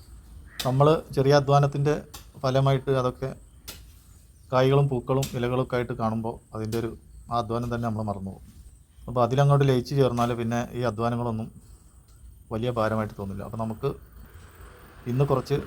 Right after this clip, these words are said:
പുതിന, ചീര എന്നുള്ളതൊക്കെ നല്ല രീതിയിൽ കുറച്ച് നട്ടുപിടിപ്പിക്കുകയാണ്. കാരണം പുതിന ജ്യൂസിൻ്റെ കാലമാണ്, നോമ്പും വെയിലും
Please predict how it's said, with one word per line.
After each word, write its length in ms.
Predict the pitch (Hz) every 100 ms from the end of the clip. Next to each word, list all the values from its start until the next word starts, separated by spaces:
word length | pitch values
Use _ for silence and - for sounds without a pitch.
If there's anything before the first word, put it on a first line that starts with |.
| -
പുതിന, 360 | 117 120 131 135 139 - - - - - - - - - - -
ചീര 220 | 120 131 131 120
എന്നുള്ളതൊക്കെ 520 | 120 120 117 - - -
നല്ല 140 | 117 117 113
രീതിയിൽ 240 | 113 117 139 - - - - - - - - - - - - -
കുറച്ച് 280 | 120 107 - -
നട്ടുപിടിപ്പിക്കുകയാണ്. 680 | 117 - 120 107 104 101 104 - - - _ _ _ _
കാരണം 320 | 123 123 135 143 - _ _ _ _ _ _ _ _ _ _ _ _ _ _
പുതിന 280 | 131 131 139 135
ജ്യൂസിൻ്റെ 320 | 139 139 139 131
കാലമാണ്, 400 | 117 120 110 117 - _ _ _ _ _ _ _ 117
നോമ്പും 340 | 120 123 131 - _ -
വെയിലും 300 | 113 113 123